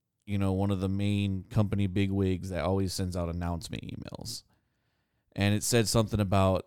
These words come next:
there is a truck, um, a, a, there's a, a Ford truck,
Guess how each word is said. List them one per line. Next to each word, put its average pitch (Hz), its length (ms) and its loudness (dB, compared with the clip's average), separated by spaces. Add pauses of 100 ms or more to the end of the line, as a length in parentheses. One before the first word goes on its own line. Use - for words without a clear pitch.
there 107 220 2
is 101 180 2
a 98 120 0
truck, 127 520 2 (680)
um, 85 680 -2
a, 80 140 -6 (260)
a, 92 300 -2 (280)
there's 117 220 2
a, 117 160 6 (300)
a 95 100 0
Ford 139 480 2
truck, 113 500 4